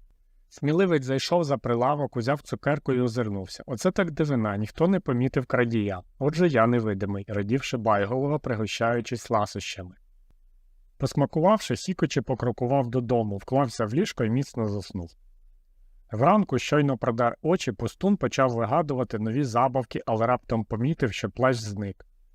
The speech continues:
«Мамо!» наполохано закричав хлопець. «Учора залишив на лаві одяг, чи не бачила його?» «Синку, щойно спалила те брудне ганчір'я», розвела руками жінка.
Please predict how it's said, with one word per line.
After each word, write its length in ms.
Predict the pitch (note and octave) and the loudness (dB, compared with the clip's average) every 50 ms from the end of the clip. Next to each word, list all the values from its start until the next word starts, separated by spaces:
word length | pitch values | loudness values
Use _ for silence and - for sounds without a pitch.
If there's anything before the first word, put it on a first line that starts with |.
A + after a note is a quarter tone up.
| _ _ _ _ - | _ _ _ _ 0
«Мамо!» 340 | E3 A3 A3 F3+ C3+ A#2 | 2 2 4 4 2 2
наполохано 640 | A2+ A2+ G2+ - B2+ B2 B2 A#2 G#2+ - A#2 A2+ A2+ G#2+ | 0 0 0 0 0 0 0 0 -2 -2 -2 -2 -2 -2
закричав 520 | A2+ G#2+ - A#2 G#2 - C3 A#2+ G#2+ - | -2 -2 -4 -4 -2 0 0 0 -2 -2
хлопець. 440 | - A#2+ A2 G2 - G#2 - - B2 | -2 -2 -2 -2 -2 -6 -8 -8 -8
«Учора 360 | A2 - - F#3+ G3 F#3+ E3 | -4 0 2 2 4 2 2
залишив 420 | C#3 C#3+ C#3+ D#3+ F3 - - D#3+ | 2 0 -2 -2 -2 -2 -2 0
на 140 | D3+ C#3+ C#3 | 0 0 2
лаві 300 | C3+ D3 D#3 D3 E3 - - | 2 2 0 0 -2 -2 -2
одяг, 360 | - B2 A2+ G#2 G2 G#2 - - | 0 0 0 0 0 -4 -6 -4
чи 140 | - C#3+ | 0 2
не 120 | D3+ F3+ E3+ | 2 2 4
бачила 500 | D3 C#3 B2 A2+ - - A2 G2+ G2+ G2 | 4 4 4 4 2 -2 -4 -4 -4 -4
його?» 280 | G2 F#2 F2+ F#2+ F#2+ - - - - - - - - - - | -4 -6 -8 -10 -12 -16 -18 -20 -20 -20 -20 -20 -20 -20 -20
«Синку, 440 | - - - G3+ G3+ F3 C#3 - A#2 | -8 0 2 4 4 4 2 0 -2
щойно 340 | - - G#3+ G#3 G3+ F#3 E3 | -2 0 2 2 4 2 2
спалила 500 | - - - D#3+ D3+ D3 C#3 B2+ A#2 G#2+ | 0 2 4 4 6 6 6 4 4 2
те 140 | - - A2 | 2 0 -2
брудне 400 | G2+ A2 A2+ G#2+ A2 C#3 D3+ B2+ | 0 0 -2 0 0 0 -2 0
ганчір'я», 560 | A#2 A#2 A#2 - - A2+ A2 G2+ G#2+ G2+ G2+ | 0 0 -2 -2 0 0 0 0 0 -2 -2
розвела 440 | G#2+ G#2 G2+ F#2+ G#2 G#2 A#2+ D3 D3 | -2 -4 -4 -4 0 2 2 4 4
руками 400 | B2+ - - A#2 A2+ A2 A2 G#2+ | 2 2 2 2 2 2 0 -2
жінка. 460 | F#2 F#2 G2+ G2 F#2+ F2+ - - | -4 -4 -4 -4 -6 -6 -8 -12